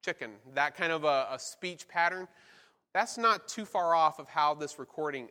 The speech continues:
actually went. All the people in the recording were actors. It wasn't real. These were just people from that particular ministry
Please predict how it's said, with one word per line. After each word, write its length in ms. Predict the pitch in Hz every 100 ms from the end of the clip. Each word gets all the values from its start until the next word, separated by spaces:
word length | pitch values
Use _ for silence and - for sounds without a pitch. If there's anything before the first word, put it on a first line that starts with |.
| -
actually 440 | 147 147 - 135
went. 300 | 123 135 113 -
All 160 | 143
the 80 | 208
people 420 | 208 208 208 202
in 80 | 170
the 60 | 170
recording 460 | 170 - 160 156
were 220 | 156 147 147 _ - _ -
actors. 440 | 170 151 - 131
It 60 | 127
wasn't 300 | 135 156 143
real. 260 | 131 135
These 200 | 131 131
were 80 | 127
just 180 | 127 123
people 280 | - 165 151
from 240 | - 147
that 220 | 143 135 -
particular 500 | - 147 147 139 131
ministry 720 | 131 143 139 - 143 135